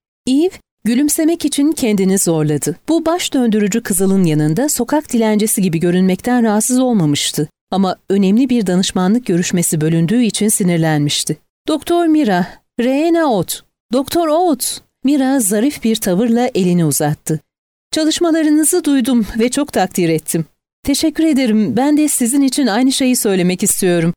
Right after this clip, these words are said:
Ülkedeki en iyi psikiyatrlardan biriyle tanışmak büyük bir onur. Çalışmalarınızın bazılarını inceledim ve inanılmaz derecede başarılı buldum." "Beni şımartıyorsunuz.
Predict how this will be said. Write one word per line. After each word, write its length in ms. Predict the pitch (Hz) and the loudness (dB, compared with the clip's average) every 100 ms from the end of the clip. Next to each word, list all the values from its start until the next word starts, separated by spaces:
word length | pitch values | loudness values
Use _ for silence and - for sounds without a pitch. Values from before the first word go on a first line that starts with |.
| _ - | _ -2
Ülkedeki 640 | 269 - 311 311 - 330 - | -2 0 0 0 0 -2 0
en 120 | 285 | 0
iyi 180 | 339 330 | 2 0
psikiyatrlardan 1040 | - - - 254 254 240 240 240 240 240 | -2 -4 -2 -2 0 0 2 2 0 0
biriyle 340 | 196 262 285 285 | 2 2 0 0
tanışmak 560 | 277 254 - 262 262 | 0 0 0 -2 -2
büyük 260 | 202 247 240 | -2 -2 -2
bir 100 | 185 | 0
onur. 340 | 170 175 170 - _ - | 0 0 -2 -6 _ -6
Çalışmalarınızın 1080 | 294 311 294 330 311 311 311 320 330 320 240 | -2 0 0 0 0 2 2 2 0 0 2
bazılarını 500 | 311 320 311 302 302 | 0 0 0 0 0
inceledim 560 | 240 247 233 226 302 | 0 0 0 0 0
ve 140 | 294 262 | 0 0
inanılmaz 680 | 226 247 254 285 269 330 349 | -2 0 2 2 2 0 0
derecede 500 | 302 262 247 240 233 | 0 0 0 0 0
başarılı 500 | 196 - 196 185 175 | 0 0 0 0 0
buldum." 340 | 165 160 170 156 _ _ _ _ - | 0 0 -2 -6 _ _ _ _ -2
"Beni 200 | 262 302 | 0 0
şımartıyorsunuz. 1080 | 285 269 285 285 349 311 - 220 190 - | 2 2 0 0 0 0 0 0 0 -2